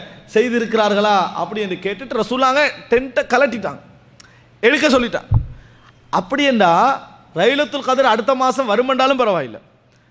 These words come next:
லைலத்துல் கத்ர் வந்து அடுத்த மாதமும் இல்லை, இருந்து ரசூலாங்க ஷவ்வால் மாதம் என்ன செய்றாங்க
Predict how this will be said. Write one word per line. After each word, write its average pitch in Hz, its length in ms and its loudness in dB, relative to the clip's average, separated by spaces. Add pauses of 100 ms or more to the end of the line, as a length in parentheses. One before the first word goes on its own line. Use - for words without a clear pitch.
(160)
லைலத்துல் 240 480 0
கத்ர் 240 240 0
வந்து 254 160 -2
அடுத்த 226 180 -2 (100)
மாதமும் 262 420 0 (120)
இல்லை, 254 180 -2 (560)
இருந்து 302 400 -6 (120)
ரசூலாங்க 285 500 -4
ஷவ்வால் 269 340 -2
மாதம் 254 180 -4
என்ன 220 140 -12
செய்றாங்க 196 280 -8